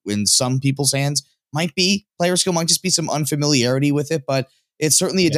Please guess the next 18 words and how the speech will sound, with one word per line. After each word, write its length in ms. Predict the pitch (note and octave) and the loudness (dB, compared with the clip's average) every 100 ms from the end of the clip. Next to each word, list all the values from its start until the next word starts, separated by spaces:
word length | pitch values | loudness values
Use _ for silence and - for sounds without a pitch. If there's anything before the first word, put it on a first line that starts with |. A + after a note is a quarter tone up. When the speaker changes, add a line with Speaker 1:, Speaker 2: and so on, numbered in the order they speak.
| D3+ | -2
Speaker 1:
deck 100 | - | -2
that 260 | C#3+ B2+ | -2 0
the 100 | C3+ | 2
more 260 | C#3 C3+ C#3+ | 4 4 2
that 120 | C#3 | 0
you 120 | C3+ | 0
play, 540 | C3+ C3+ C3 B2 B2+ A#2 | -2 0 2 2 2 0
the 180 | A#2+ A2+ | 0 0
more 280 | A#2+ B2 A#2+ | 0 0 0
rewarded 460 | A2+ A2+ A2+ A#2+ | -2 0 0 0
you 160 | A#2+ A#2 | 0 0
are 180 | A2+ A2 | 0 -2
for 180 | - G#2+ | -4 -4
knowing 300 | A2+ A2+ A2+ | -2 -2 -2
some 160 | G2+ | -4
of 60 | G#2 | -2
the 100 | G#2 | -2
lines, 460 | A#2+ C3 C3 C3+ | -2 0 0 0